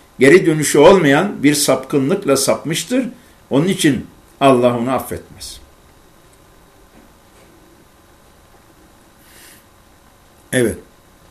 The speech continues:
On altıncı ayet-i kerimede bu. On yedinci ayet-i kerimede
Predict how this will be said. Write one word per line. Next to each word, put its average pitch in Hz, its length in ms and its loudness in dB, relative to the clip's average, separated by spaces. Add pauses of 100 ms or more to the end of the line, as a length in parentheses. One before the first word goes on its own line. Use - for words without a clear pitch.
(1200)
On 202 280 0 (420)
altıncı 151 540 2
ayet-i 139 240 2
kerimede 110 560 -2
bu. 185 320 2
On 175 180 4
yedinci 170 520 2
ayet-i 160 220 2
kerimede 151 600 2